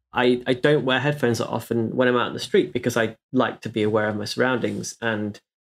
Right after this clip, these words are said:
this does solve that, which is quite amazing for me. So yeah, my pick, I guess, is, is bone conducting headphones as, as a rule, but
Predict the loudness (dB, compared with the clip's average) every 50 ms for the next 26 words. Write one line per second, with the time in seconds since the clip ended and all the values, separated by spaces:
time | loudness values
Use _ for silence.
0 | _ _ _ 0 0 0 0 2 2 2 2 2 0 2 2 2 2 0 -2 -4
1 | -6 -6 -6 -10 -10 -6 -6 -6 -6 -6 -4 -4 -4 -2 2 2 2 2 2 -2
2 | -4 -6 -8 -8 -8 -8 -10 -12 _ _ _ _ _ _ _ _ _ _ _ _
3 | _ _ _ _ _ -14 -12 0 2 4 6 6 6 6 6 6 4 4 2 0
4 | 0 0 0 0 0 2 2 2 0 0 -2 -4 -2 -2 -4 -4 0 2 4 4
5 | 4 4 4 2 2 2 0 -2 -2 -2 0 2 2 2 2 2 2 0 0 0
6 | 0 0 2 4 4 6 6 6 4 4 2 0 0 -4